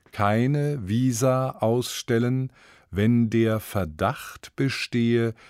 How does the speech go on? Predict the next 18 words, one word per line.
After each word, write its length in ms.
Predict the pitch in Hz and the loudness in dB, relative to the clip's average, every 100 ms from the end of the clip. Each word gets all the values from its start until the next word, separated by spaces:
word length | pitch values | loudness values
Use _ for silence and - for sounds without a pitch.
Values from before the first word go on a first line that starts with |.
| _ - | _ -6
dass 280 | 101 95 - | -4 -4 -8
Frauen 680 | - 90 92 107 123 139 143 _ _ | -4 0 2 0 0 -4 -6 _ _
eigens 880 | - 98 107 113 120 135 143 - - - | -2 0 2 0 0 0 -2 -4 -12 -12
für 600 | - 117 123 123 127 - | -2 2 4 4 0 -2
eine 480 | 107 110 110 110 | 0 2 2 0
Geburt 880 | 98 95 82 98 123 139 165 - - - | 0 -2 0 2 4 2 0 -8 -16 -2
in 280 | 117 117 | 0 2
die 280 | 110 113 117 - | 2 0 -2 0
U 160 | 127 | -2
S 240 | 117 113 - - | 0 -4 -4 0
A 480 | 98 95 95 104 - | 2 2 0 -4 -6
einreisen 1040 | - 101 101 92 85 85 82 82 87 78 76 | -2 0 2 0 0 -2 -4 -4 -4 -4 -2
wollten. 560 | 85 80 - 80 73 - _ _ _ - - - _ | -2 -2 -6 -8 -8 -14 _ _ _ -20 -20 -20 _
Viele 560 | - 95 104 117 135 | -4 -2 2 2 2
schwangere 600 | 127 - 92 104 123 135 | 0 0 0 2 2 -2
Frauen 680 | - 90 90 98 117 135 110 | -2 0 2 2 2 0 0
würden 520 | 98 104 101 107 101 - | 2 2 2 2 0 -2
einreisen, 1040 | 92 95 104 107 104 113 117 117 135 | -2 2 2 2 2 2 0 0 0